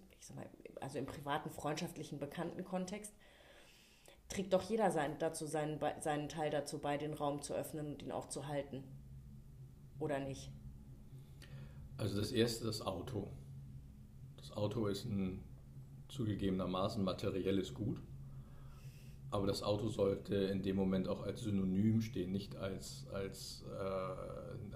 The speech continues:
Speaker 2: als Materie. Sondern ich glaube, wenn ich dann andersrum anfange, wer, was, wer bestimmt eigentlich mein Leben? Und das bin ich, der im Fahrersitz seines Lebens sitzt. So, jetzt sitze ich dann im Fahrersitz und jetzt kann ich, ich kann ja auch eine Lokomotive nehmen, ich kann ein Flugzeug nehmen, ich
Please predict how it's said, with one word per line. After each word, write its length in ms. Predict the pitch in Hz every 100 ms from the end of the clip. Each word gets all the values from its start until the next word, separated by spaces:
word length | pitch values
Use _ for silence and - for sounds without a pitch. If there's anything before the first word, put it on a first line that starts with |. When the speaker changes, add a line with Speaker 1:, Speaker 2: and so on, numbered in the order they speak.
| -
Speaker 2:
als 180 | 101 -
Materie. 640 | - - 101 101 90 - - - - - - - - - -
Sondern 200 | 95 95
ich 120 | -
glaube, 340 | 107 95 101 - -
wenn 120 | 101
ich 100 | 95
dann 180 | 92 95
andersrum 420 | 104 110 - 110
anfange, 560 | 104 104 113 104 104 - - - - - - - - - - - -
wer, 140 | 110 - -
was, 240 | 107 - - - - - -
wer 160 | 110 110
bestimmt 400 | 104 120 131 127
eigentlich 320 | 95 87 -
mein 240 | 92 87
Leben? 300 | 90 87 90 - -
Und 140 | 110
das 120 | 107
bin 160 | - 95
ich, 220 | 120 123
der 140 | 110 104
im 100 | 98
Fahrersitz 500 | 113 110 90 90 -
seines 300 | 87 82 95
Lebens 320 | 87 90 -
sitzt. 340 | 90 - - - - -
So, 200 | 92 101 -
jetzt 180 | 123 -
sitze 200 | 107 113
ich 80 | 110
dann 140 | 95
im 80 | 92
Fahrersitz 520 | - 98 113 107 107
und 80 | 98
jetzt 140 | 92
kann 140 | - 98
ich, 140 | - -
ich 100 | -
kann 100 | 92
ja 80 |
auch 100 | 90
eine 100 | -
Lokomotive 500 | 92 87 90 85 110
nehmen, 140 | 101 87
ich 40 |
kann 120 | 85 90
ein 80 |
Flugzeug 380 | - 113 - 92
nehmen, 180 | 92
ich 100 | 87